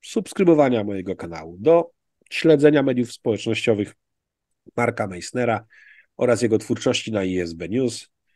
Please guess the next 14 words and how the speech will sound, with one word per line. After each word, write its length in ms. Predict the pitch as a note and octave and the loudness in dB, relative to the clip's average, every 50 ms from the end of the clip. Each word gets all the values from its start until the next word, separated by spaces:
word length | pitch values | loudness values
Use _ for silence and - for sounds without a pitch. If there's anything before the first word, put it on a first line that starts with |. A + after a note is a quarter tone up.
| _ _ _ | _ _ _
do 100 | D3+ E3 | 0 2
dawania 320 | F3+ D#3+ E3 E3 D#3+ D3+ | 4 4 4 4 4 6
rady 200 | D3 C#3+ C#3 C3+ | 4 4 4 2
z 60 | B2+ | 2
reklamami 680 | C3 B2+ B2 - C3+ B2+ A#2+ A#2+ A#2+ A#2 A#2 A#2+ B2 _ _ _ _ _ _ _ _ _ _ - | 0 0 0 0 -2 0 0 0 0 -2 -4 -8 -10 _ _ _ _ _ _ _ _ _ _ -10
i 100 | - E3 | -10 0
do 100 | D#3 D#3+ | 0 0
wspierania 460 | D#3 - - - C3+ B2+ A#2 A2+ G#2+ | -2 -2 -6 -4 -2 -2 -2 -2 -2
mojego 220 | G2+ G2+ G2 G2 F#2+ | -4 -4 -6 -6 -8
kanału 420 | - G#2 G2 G2 F#2+ F#2 F#2+ F#2+ _ _ _ _ _ _ _ _ _ _ _ _ | -8 -8 -8 -8 -8 -8 -10 -10 _ _ _ _ _ _ _ _ _ _ _ _
na 80 | B3 A3+ | 0 0
YouTubie 400 | G3+ F#3+ - - - G#2+ G#2+ F#2+ | 0 0 0 -4 -2 0 2 0
oraz 240 | F2+ F2+ E2+ - - | 0 -2 -6 -10 -12
Patronite. 600 | _ - D#2+ - - - D#2+ D2+ D#2 D#2 _ | _ -14 -14 -14 -18 -20 -20 -18 -18 -20 _